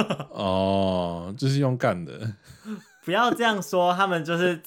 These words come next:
Speaker 2: 放在那边自由我，自-，让我自由拿，<laughs> 只是，
Speaker 1: 哦，
Speaker 2: 只是不知道被拿去买什么而已。
Speaker 1: OK，OK。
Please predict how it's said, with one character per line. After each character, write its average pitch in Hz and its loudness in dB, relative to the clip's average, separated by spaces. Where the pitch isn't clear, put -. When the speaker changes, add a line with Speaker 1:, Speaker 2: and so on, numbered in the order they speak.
Speaker 2:
放 185 2
在 180 2
那 175 2
边 151 -2
自 147 -4
由 113 0
我， 110 -6
自-， 156 -10
让 151 -2
我 107 -2
自 135 -8
由 98 -4
拿， 67 -6
<laughs> - -6
只 - -8
是， 190 -6
Speaker 1:
哦， 92 -6
Speaker 2:
只 139 0
是 127 2
不 135 4
知 131 6
道 127 6
被 127 4
拿 127 0
去 160 -6
买 120 -2
什 120 -10
么 107 -8
而 123 -6
已。 135 0
Speaker 1:
OK，OK。 139 -6